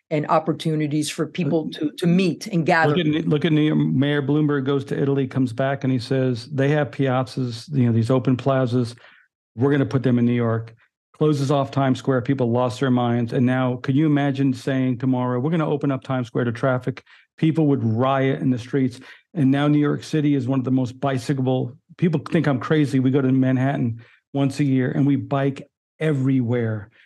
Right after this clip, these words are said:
Speaker 2: And people are like, "That's great." No, there's bike lanes, there's bike paths, there's separated areas. You just don't see 'em 'cause you're in the car or you're just walking through Times Square. But he, by traveling overseas, he saw how you can transform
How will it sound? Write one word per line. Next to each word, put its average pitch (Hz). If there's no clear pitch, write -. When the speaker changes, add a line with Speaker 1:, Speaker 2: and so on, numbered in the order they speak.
Speaker 2:
And 165
people 139
are -
like, -
"That's 190
great." -
No, 240
there's 165
bike 185
lanes, 156
there's 131
bike 208
paths, 139
there's 139
separated 208
areas. 190
You 180
just 220
don't 160
see 220
'em 175
'cause 139
you're 151
in 143
the 135
car 143
or 156
you're 156
just 143
walking 156
through 147
Times 151
Square. 202
But 143
he, 151
by 147
traveling 151
overseas, 143
he 143
saw 151
how 147
you 143
can 147
transform 147